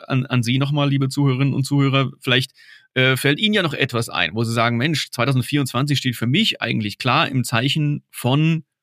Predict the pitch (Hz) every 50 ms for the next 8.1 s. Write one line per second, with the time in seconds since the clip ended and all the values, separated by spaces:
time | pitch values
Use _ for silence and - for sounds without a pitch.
0 | _ _ _ _ _ _ _ _ _ _ _ 151 165 185 143 147 135 131 - 120
1 | - - - - 117 160 160 156 156 151 156 151 147 165 180 165 - 139 131 151
2 | 156 147 143 147 160 147 139 131 120 127 127 - - 117 - 135 151 175 170 -
3 | - 151 151 156 160 165 - - - - - - - _ _ _ _ - 131 -
4 | - 135 135 139 135 123 - - - 101 123 135 135 131 - - - 123 123 117
5 | 117 117 113 - - 123 110 107 110 107 104 104 113 - - _ - 104 - -
6 | - 156 156 156 - - - 135 127 123 120 117 113 117 - - - 110 113 113
7 | 117 135 135 143 131 131 131 135 - - - - - _ _ - - 117 113 113
8 | 113 113 113